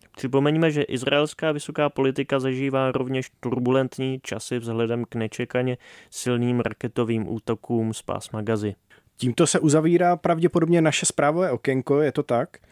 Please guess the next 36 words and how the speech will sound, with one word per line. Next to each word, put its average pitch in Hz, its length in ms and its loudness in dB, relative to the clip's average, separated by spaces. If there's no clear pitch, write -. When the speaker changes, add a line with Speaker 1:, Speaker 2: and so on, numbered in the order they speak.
Speaker 1:
Je 127 120 2
to 143 180 4
přesně 143 380 -2
tak 131 280 2
a 127 300 4
nám 131 480 2
nezbývá, 135 560 2
než 135 240 -2
konečně 135 480 0
prozradit, 131 580 2
o 123 60 2
čem 131 180 -2
si 139 160 -2
dneska 131 340 -2
budeme 139 280 2
povídat, 123 500 2
jak 127 200 2
to 139 120 4
tak 139 200 2
bývá 127 360 4
před 127 260 -2
zahráním 120 580 2
první 120 300 -2
písničky. 123 640 -2
A 135 80 2
tím 175 260 4
tématem 156 480 4
se 160 120 0
trošku 151 400 0
vracíme 139 760 0
k 113 200 -6
mojí 123 380 4
oblíbené 131 540 2
tradici 127 560 0
tady 127 380 4
uvnitř 123 640 -2